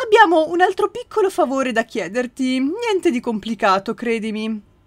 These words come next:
Certo, gli crediamo, sì sì. "Se accetti, incontra il nostro contatto a bordo del Millennium Falcon. Si sta nascondendo dal Primo Ordine,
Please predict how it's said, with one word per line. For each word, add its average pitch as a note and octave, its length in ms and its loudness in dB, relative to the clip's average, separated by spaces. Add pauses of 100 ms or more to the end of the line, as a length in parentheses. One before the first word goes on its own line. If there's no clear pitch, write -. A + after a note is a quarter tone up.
(720)
Certo, F#3+ 600 -6
gli G#3 260 -8
crediamo, E3 580 -10
sì G3 160 -14
sì. - 180 -16 (560)
"Se - 160 -2
accetti, C4 560 -2 (240)
incontra E4 520 0
il C#4 80 2
nostro G4+ 340 -2
contatto D#4 520 -2
a - 20 2
bordo B3 320 -2
del A3 160 -4
Millennium A3 500 -2
Falcon. G3 840 -6 (280)
Si - 180 -8
sta A4 160 0
nascondendo D4+ 600 0
dal A3+ 120 0
Primo A#3+ 340 0
Ordine, A3+ 520 -2